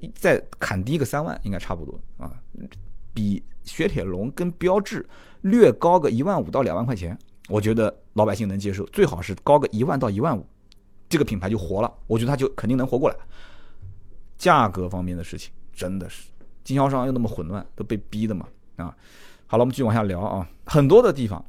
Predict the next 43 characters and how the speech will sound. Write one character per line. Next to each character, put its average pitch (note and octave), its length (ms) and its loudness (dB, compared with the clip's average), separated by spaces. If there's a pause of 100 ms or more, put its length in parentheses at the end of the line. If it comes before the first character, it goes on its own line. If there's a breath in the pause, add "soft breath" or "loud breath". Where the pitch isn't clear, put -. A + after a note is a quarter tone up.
(380)
因 G3 160 2
为 F3+ 140 6
它 F3+ 80 4
周 G3+ 220 8
边 G3 180 6
经 F3+ 100 2
销 F#3+ 140 6
商 F#3+ 120 6
都 G3 120 4
没 C3 240 2
有， C#3+ 160 -2 (560 soft breath)
所 G3+ 160 2
以 E3+ 80 4
这 - 180 -4
个 G3 100 2
地 D#3+ 120 2
方， C#3+ 180 4
你 C3+ 100 2
想， B2 200 -2
我 G2 60 -2
们 C3+ 180 -2 (180)
假 F2 200 -2
设 B2 180 0
一 F#2 40 -2
下， F#2 120 -4
我 G2 120 0
是 F#2+ 60 2
个 C#3 80 2
老 F#2 140 -2
板， - 100 -8 (480)
这 - 120 -4
个 B2+ 60 2
地 A#2+ 80 2
方 G2+ 160 0
我 F2+ 80 -2
是 C3 140 -2
一 B2+ 40 2
个 A#2+ 60 2
老 G2 140 0
板， G2 160 -4 (920 loud breath)
我 - 80 4
发 A3 160 4
现 A3 200 2